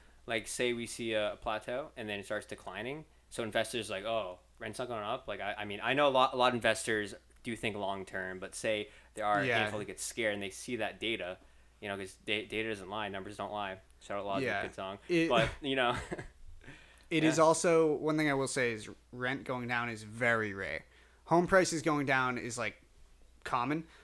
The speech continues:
Speaker 2: but rents usually slowly tick up. I think, like, one of the only times in the last, like, I for-,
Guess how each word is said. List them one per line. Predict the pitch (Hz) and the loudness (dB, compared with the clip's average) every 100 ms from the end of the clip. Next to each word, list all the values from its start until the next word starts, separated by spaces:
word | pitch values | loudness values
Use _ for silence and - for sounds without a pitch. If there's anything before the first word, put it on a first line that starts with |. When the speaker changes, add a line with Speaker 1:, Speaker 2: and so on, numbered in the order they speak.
| - | 0
Speaker 2:
but | 156 143 | 2 4
rents | 135 156 185 - | 4 4 4 -2
usually | 135 151 160 170 160 156 147 | -4 0 2 4 4 4 2
slowly | 131 - 127 120 | 2 0 0 0
tick | 123 117 | -4 -2
up. | 110 - | -2 0
I | 135 | 2
think, | 175 165 | 2 2
like, | 156 - - - | 2 0 -12 -4
one | 156 | 0
of | 151 | 0
the | 135 | -2
only | 131 147 143 | -2 -2 -2
times | 131 131 131 117 | 0 0 0 -4
in | 110 | -6
the | |
last, | 107 107 - 110 | -4 -4 -4 -8
like, | 101 - - _ _ _ _ _ _ _ _ _ - | -8 -12 -20 _ _ _ _ _ _ _ _ _ 0
I | 139 | 2
for-, | 143 139 139 | 2 -2 -6